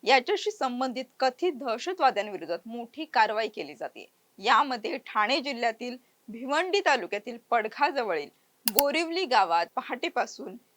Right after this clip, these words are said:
महाराष्ट्र दहशतवाद विरोधी पथकाने म्हणजेच एटीएसने एक मोठं सर्च ऑपरेशन सुरू केलंय.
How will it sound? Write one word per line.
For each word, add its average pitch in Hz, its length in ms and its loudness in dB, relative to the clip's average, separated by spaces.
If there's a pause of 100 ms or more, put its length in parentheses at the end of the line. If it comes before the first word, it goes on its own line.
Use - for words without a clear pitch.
(120)
महाराष्ट्र 349 540 0
दहशतवाद 254 640 0
विरोधी 226 320 -4
पथकाने 240 500 -4
म्हणजेच 226 560 -6 (260)
एटीएसने 262 680 2
एक 240 160 -2
मोठं 226 360 -12
सर्च 247 420 -4
ऑपरेशन - 380 -8
सुरू 180 240 -8
केलंय. 139 280 -8